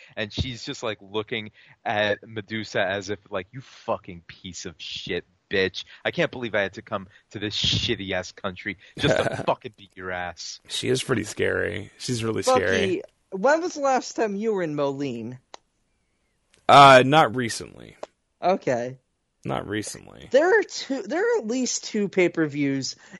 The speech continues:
Speaker 3: in what, in an Iowa metro area in, um, for W C W
Speaker 2: I have
Speaker 3: or
Speaker 2: never been.
Speaker 3: something.
Speaker 2: I've actually never been to Iowa, um, even though I live right next to it. Um,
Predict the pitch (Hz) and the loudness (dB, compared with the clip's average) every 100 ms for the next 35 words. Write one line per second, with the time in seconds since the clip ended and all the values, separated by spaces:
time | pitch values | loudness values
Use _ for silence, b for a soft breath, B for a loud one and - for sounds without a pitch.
0 | - 180 180 190 196 _ - 190 180 180 | 0 2 2 0 -2 _ -4 -2 0 -2
1 | - 165 180 175 151 147 143 160 135 131 | 2 4 4 4 2 -2 -4 -6 -4 -4
2 | 127 127 123 127 - 123 131 120 117 123 | -4 -6 -8 -12 -12 -8 -8 -8 -10 -10
3 | - - - 131 _ _ _ - 139 139 | -12 -12 -16 -18 _ _ _ -4 0 0
4 | 131 - 135 123 131 208 277 180 185 147 | -2 -2 0 2 10 12 12 10 8 6
5 | 139 127 120 151 143 - 143 110 104 95 | 4 4 2 4 4 2 -4 -2 -4 -4
6 | 90 73 55 67 57 52 52 - B B | -8 -10 -10 -8 -8 -10 -12 -14 B B
7 | B B 87 92 90 98 110 101 98 98 | B B -4 -4 -4 -4 -2 -2 -2 -2
8 | 92 90 87 - - 52 50 - - 101 | -4 -6 -8 -12 -10 -10 -10 -14 -18 -12
9 | 95 90 90 | -10 -10 -14